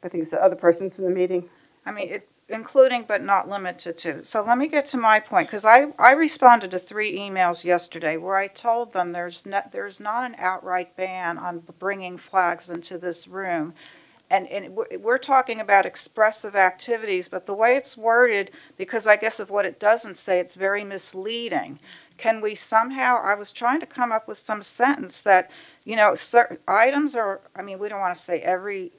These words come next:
Speaker 2: possible item is allowed into the room, but generally speaking, items, a-, items allowed into the me-, meetings, I, I just couldn't come up with the language, but it gets so, I, I don't wanna be answering for the next six months questions about, uh,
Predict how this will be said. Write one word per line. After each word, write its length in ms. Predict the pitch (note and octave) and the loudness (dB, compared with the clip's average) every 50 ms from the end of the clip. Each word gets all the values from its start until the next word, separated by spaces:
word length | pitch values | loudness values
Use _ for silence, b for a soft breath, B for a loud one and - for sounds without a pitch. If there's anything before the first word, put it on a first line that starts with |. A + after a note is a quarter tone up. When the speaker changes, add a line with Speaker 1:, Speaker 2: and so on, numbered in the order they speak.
| _ _ _ | _ _ _
Speaker 2:
possible 600 | _ - - F3+ F#3+ A3+ - - G#3 - F3+ F3+ - | _ -12 -12 -10 -10 -10 -12 -12 -2 0 2 4 4
item 300 | F3+ F3+ F3+ F3+ F3+ F#3 | 4 4 4 2 -2 -8
is 160 | F3+ F3 - | -10 -8 -6
allowed 360 | F#3+ F3+ F#3 F#3 F#3 F#3 F3+ | -4 -2 2 2 2 2 2
into 300 | F#3 F3+ F3 - - F#3+ | -2 -6 -12 -12 -12 -10
the 100 | E3+ F#3 | -8 -8
room, 320 | F3 F3+ F#3 F3+ F3 F3 E3+ | -6 -2 -2 -2 -2 -2 -4
but 180 | F#3+ F#3 F3+ | -8 -12 -10
generally 500 | - - G#3+ A3 A3 A#3 A3+ A3 G3+ G#3 | -6 -4 -4 -4 -4 -4 -8 -8 -10 -12
speaking, 560 | G3+ - - - - A#3+ B3 B3 - G3+ F3+ - | -12 -14 -12 -10 -8 -10 -8 -10 -12 -14 -8 -4
items, 500 | - F#3 G3 G#3 A3+ A#3 A3+ A3 - - b b b b b b b b _ | -2 -2 0 0 -2 -4 -6 -8 -12 -16 b b b b b b b b _
a-, 240 | - G3+ G3+ G#3+ A3 - | 6 6 6 6 4 0
items 440 | - - G#3 A#3 B3 C4 B3+ B3 A3+ A3 | 0 2 4 4 4 2 -2 -4 -2 -2
allowed 480 | G3 F#3 F3+ F#3 F#3+ G3 G#3 A3+ A3+ | -2 0 2 4 6 6 6 4 2
into 320 | A#3 A3 G#3 - - A3 G3 | 0 -4 -10 -12 -14 -14 -12
the 120 | G3 G3+ | -10 -10
me-, 400 | F#3+ F#3 G3 G#3 A3+ A#3 B3 - - | -10 -10 -10 -10 -10 -12 -12 -12 -16
meetings, 1120 | - F3+ G3 G#3 A3 A#3+ B3+ B3+ B3 A#3+ G#3+ F#3+ G3 - - G2+ G2 - - - - - - _ _ _ _ _ _ _ _ _ _ _ _ _ _ _ _ _ _ _ _ _ _ _ _ _ _ _ _ _ _ _ _ _ - C3+ - - _ _ _ _ _ _ _ _ - | -16 -16 -14 -12 -10 -10 -8 -8 -8 -8 -10 -10 -10 -10 -10 -10 -10 -10 -10 -12 -12 -16 -20 _ _ _ _ _ _ _ _ _ _ _ _ _ _ _ _ _ _ _ _ _ _ _ _ _ _ _ _ _ _ _ _ _ -18 -18 -18 -18 _ _ _ _ _ _ _ _ -2
I, 100 | F3 - | -2 0
I 140 | - G3 G3+ | 0 -2 -4
just 240 | G3 A3 G#3 - - | -4 -6 -12 -12 -6
couldn't 220 | - B3+ A#3+ A#3 | -4 -4 -6 -6
come 260 | A3 - A3+ A3 A3 G#3 | -6 -4 -4 -2 -2 -2
up 140 | G3+ G3 | -2 -4
with 160 | - G#3 - - | -4 -8 -10 -8
the 80 | G#3 | -8
language, 480 | G3+ G#3 G#3+ A#3+ C4+ C#4+ A3 F#3 F3 - | -4 0 0 2 2 0 -2 -4 -6 -6
but 100 | G#3 G3+ | -8 -8
it 100 | G3 - | -6 -6
gets 220 | - G#3 G#3 - - | -6 -6 -6 -6 -6
so, 300 | - - A#3 A3+ A#3 - | 0 2 2 2 4 4
I, 260 | - G#3 - - G#3+ | 4 4 6 6 6
I 40 | A#3 | 6
don't 140 | C4 C#4 C4+ | 6 4 4
wanna 160 | C4 B3+ B3+ | 2 2 0
be 320 | A#3+ A#3 A3+ A3 - - | -2 -6 -6 -8 -8 -6
answering 420 | G#3+ A3+ A3+ A3+ - - A3+ G#3+ G#3 | -4 -4 -4 -6 -6 -6 -6 -6 -6
for 140 | - - G3+ | -8 -10 -12
the 100 | G3+ G3 | -10 -4
next 300 | F#3+ G3+ G#3+ G#3+ - - | -2 -2 -2 -2 -4 -8
six 340 | - A3+ - - - - | -6 -8 -8 -6 -8 -6
months 400 | G#3 G#3+ G#3+ A3 G#3+ F#3 E3+ - | 0 4 4 4 4 4 0 -4
questions 640 | - - - - G#3 G#3 G3 G3 - - - G3 F3+ | -8 -10 -8 0 4 4 4 4 2 -4 -8 -10 -12
about, 340 | F#3 F3+ G3 F#3 F3+ - - | 0 6 8 8 8 8 6
uh, 100 | G3 G3 | 2 0